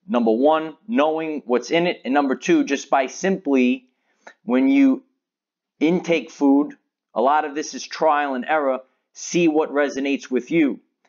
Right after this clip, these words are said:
And if you are taking in food and it's making you more tired, that's destructive interference, because some of you thought that was a joke when I, I tossed those pixie sticks, but that is a lower vibrational food.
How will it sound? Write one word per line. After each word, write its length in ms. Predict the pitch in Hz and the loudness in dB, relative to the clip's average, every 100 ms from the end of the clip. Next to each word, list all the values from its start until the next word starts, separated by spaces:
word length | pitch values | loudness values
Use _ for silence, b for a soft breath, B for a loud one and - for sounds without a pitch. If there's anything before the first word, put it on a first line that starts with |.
| _ _ | _ _
And 120 | 113 123 | -4 -2
if 120 | 131 | 0
you 300 | 175 165 - - | 0 -2 -4 -2
are 260 | 139 139 | 0 0
taking 420 | 135 165 165 147 151 | -2 -4 -4 -6 -4
in 140 | 139 | -4
food 500 | - 175 175 175 151 - | -2 0 2 0 -4 -8
and 100 | 131 | -6
it's 240 | 117 - - _ 120 | -6 -12 -20 _ -2
making 420 | 147 147 143 139 | -2 0 -2 0
you 140 | 131 | 2
more 340 | 123 139 190 185 | 2 2 0 -2
tired, 600 | 131 113 107 101 101 - _ _ _ _ - | -2 0 0 -4 -8 -16 _ _ _ _ -4
that's 320 | 131 143 - | -4 -4 -8
destructive 720 | - 113 117 - 151 143 139 - | -14 -10 -8 -2 -2 -2 -8 -6
interference, 680 | 135 123 - 147 143 113 - | -8 -8 -6 -2 -2 -4 -6
because 500 | 120 127 117 - - _ _ _ _ _ _ _ _ | -8 -4 -4 -6 -16 _ _ _ _ _ _ _ _
some 220 | - 160 | -4 -2
of 120 | 165 | -2
you 100 | 160 | -4
thought 300 | 147 170 160 | 0 0 0
that 140 | 160 139 | -2 -4
was 140 | 131 | -6
a 60 | 123 | -6
joke 360 | 120 175 160 - | -2 -2 -2 -6
when 140 | 127 | -4
I, 200 | 120 110 - | -4 -2 -4
I 100 | 113 | -4
tossed 420 | - 185 180 - | -2 -2 -2 -2
those 200 | 131 113 | -4 -4
pixie 340 | - - - | -6 -6 -8
sticks, 520 | - - 117 - - - _ _ _ - | -10 -4 -4 -4 -20 -20 _ _ _ -2
but 260 | 127 - - - 110 | -2 -2 -12 -12 -4
that 300 | 139 151 165 | -2 -2 -4
is 180 | 151 | -2
a 120 | 147 135 | 0 2
lower 300 | 135 139 127 | 2 2 0
vibrational 680 | 131 123 113 131 127 120 110 | 0 -2 -2 -2 -4 -6 -6
food. 380 | - 139 113 | 2 2 2